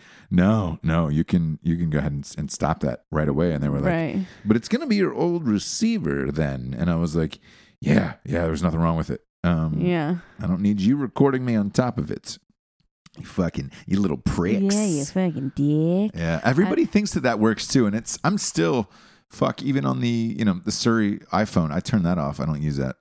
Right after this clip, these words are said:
Speaker 1: I've, I've never used Siri once. It doesn't understand my voice.
Speaker 2: Me neither.
Speaker 1: So I'm just like, "Eh, fuck it." And I'm,
Speaker 2: Yeah.
Speaker 1: I don't wanna repeat things, and I don't want text messages or emails to go out to important people where it's just some fragmented sentence of me being a fucking, s-,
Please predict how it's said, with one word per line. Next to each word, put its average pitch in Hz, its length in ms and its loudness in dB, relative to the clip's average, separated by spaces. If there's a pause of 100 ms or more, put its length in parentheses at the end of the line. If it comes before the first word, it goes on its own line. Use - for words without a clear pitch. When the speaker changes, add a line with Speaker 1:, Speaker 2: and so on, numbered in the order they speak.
Speaker 1:
I've, 85 160 0
I've 98 220 0
never 101 220 2
used 87 280 0
Siri 90 240 2
once. 87 300 0
It 85 120 -8
doesn't 98 240 2
understand 87 480 0
my 80 120 0
voice. 78 380 0
Speaker 2:
Me 185 160 0
neither. 160 360 -2
Speaker 1:
So 147 120 0
I'm 82 100 -2
just 80 220 -6
like, 76 200 -4
"Eh, 82 160 -2 (280)
fuck - 320 -10
it." 60 220 -6
And 95 100 0
I'm, - 80 -2
Speaker 2:
Yeah. 139 260 -2 (100)
Speaker 1:
I - 80 -2
don't 147 100 0
wanna 131 140 -2
repeat 117 340 -4
things, 131 220 -4
and 101 80 0
I 101 60 0
don't 104 140 -2
want 101 220 -6
text - 380 -2
messages 104 440 0
or 82 60 -4
emails 95 500 0
to 87 80 -2
go 80 140 0
out 82 200 -2
to 80 280 -4
important 85 420 -4
people 90 400 -2 (380)
where 98 140 0
it's 80 200 -4
just - 320 -4
some 85 440 0
fragmented 82 800 -2
sentence 85 460 -2
of 76 100 -6
me 82 180 0
being 80 280 0
a 71 80 -4
fucking, 76 440 -4 (300)
s-, - 160 -14